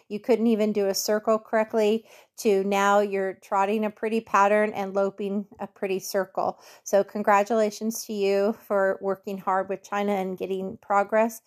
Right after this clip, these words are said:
Uh, Martine took Pistol and Shawnee to their first Super Show, and while you weren't perfect each day, you won some four D money on pistol.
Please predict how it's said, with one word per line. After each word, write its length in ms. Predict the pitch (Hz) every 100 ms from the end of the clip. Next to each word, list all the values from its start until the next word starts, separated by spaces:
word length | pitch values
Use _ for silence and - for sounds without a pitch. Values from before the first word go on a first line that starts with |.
| - - -
Uh, 140 | 208 196
Martine 880 | 202 202 202 - 240 240 247 240
took 280 | - 220 -
Pistol 340 | - 233 - 202
and 140 | 202
Shawnee 500 | - 240 247 247 247
to 140 | 233 208
their 160 | 196
first 380 | - 202 196 -
Super 260 | 269 254 262
Show, 560 | - 254 247 240 240 240 - - -
and 400 | 202 202 196 202
while 260 | 208 202 196
you 220 | 202 208
weren't 340 | 190 208 208 -
perfect 480 | - 269 269 254 -
each 300 | 262 247 -
day, 440 | 247 240 240 233 -
you 160 | 220
won 240 | 202 214 226
some 180 | 226 202
four 280 | - 247
D 120 | 247 240
money 320 | 226 226 220
on 140 | 202
pistol. 540 | 202 233 226 - 220